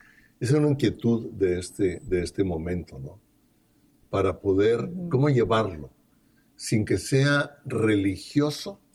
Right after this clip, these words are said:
Speaker 1: pero que enseñe quién es Dios,
Speaker 2: Ujú.
Speaker 1: o cómo vivir, o qué principios, ¿sí? Ah,
Speaker 2: Exactamente.
Speaker 1: que es, que es uno de los intentos del libro.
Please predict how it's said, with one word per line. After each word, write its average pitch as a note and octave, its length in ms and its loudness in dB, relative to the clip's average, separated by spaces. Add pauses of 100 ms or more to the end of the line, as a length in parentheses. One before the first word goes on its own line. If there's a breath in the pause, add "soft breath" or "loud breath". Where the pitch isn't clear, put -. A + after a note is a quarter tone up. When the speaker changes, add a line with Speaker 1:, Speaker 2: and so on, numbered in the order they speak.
(720)
Speaker 1:
pero F#2+ 240 2
que F#2+ 240 2
enseñe A2 580 0
quién B2+ 280 2
es - 160 -2
Dios, - 600 -8 (240)
Speaker 2:
Ujú. F3+ 200 -6 (200)
Speaker 1:
o F#2 100 -2
cómo B2 300 2
vivir, G2+ 400 0
o D2+ 140 -8
qué A2+ 140 -2
principios, - 1040 -4 (320)
¿sí? G2+ 340 -14 (840)
Ah, F2+ 420 -2
Speaker 2:
Exactamente. - 580 -20 (260)
Speaker 1:
que A2 240 2
es, - 160 -4 (100)
que D3 100 2
es C#3 120 2
uno E3+ 160 2
de D3+ 80 2
los A#2 240 0
intentos A2+ 920 0
del F#2 180 2
libro. G2 400 0